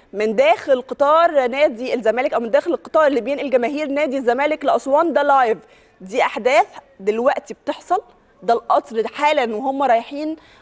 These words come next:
على أسوان، طبعا متجهين لحضور المباراة اللي هتكون الساعة تلاتة إلا ربع النهاردة، يعني بعد كام ساعة تقريبا.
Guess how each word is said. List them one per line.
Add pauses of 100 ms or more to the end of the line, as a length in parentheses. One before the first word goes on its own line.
على
أسوان،
طبعا
متجهين (340)
لحضور
المباراة
اللي
هتكون
الساعة
تلاتة
إلا
ربع (380)
النهاردة،
يعني
بعد
كام
ساعة
تقريبا.